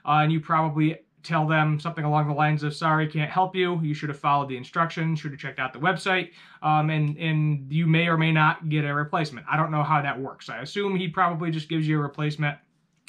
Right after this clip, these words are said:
Uh, this is an individual that's doing them. I don't know how many people work for V-Picks, uh, but he did specify, you know, this is an individual. They are handmade in his garage. Um, he used the materials. Uh, he uses some sort of laser cutter, some sort of flame finisher, you know, to get 'em hard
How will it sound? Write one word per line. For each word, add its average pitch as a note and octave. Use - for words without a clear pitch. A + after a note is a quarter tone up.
Uh, D3+
this F3+
is A#3+
an A3
individual F3
that's C3+
doing D#3
them. A#2
I B2
don't D#3
know D3+
how D3+
many D3+
people D3+
work D#3
for G3+
V-Picks, A#3
uh, D#3+
but D#3+
he E3+
did G3+
specify, G3+
you F3
know, F3
this D3+
is B2+
an C#3
individual. G#3
They D#3+
are C#3+
handmade G3
in F#3
his F#3
garage. F3+
Um, D3
he D3+
used D3
the D#3
materials. G#3
Uh, D#3
he D#3+
uses D#3
some E3
sort D3+
of B2+
laser F#3
cutter, F#3
some D#3+
sort D3
of -
flame F#3+
finisher, F#3+
you F3
know, D#3+
to D3+
get C#3+
'em A#2
hard G3+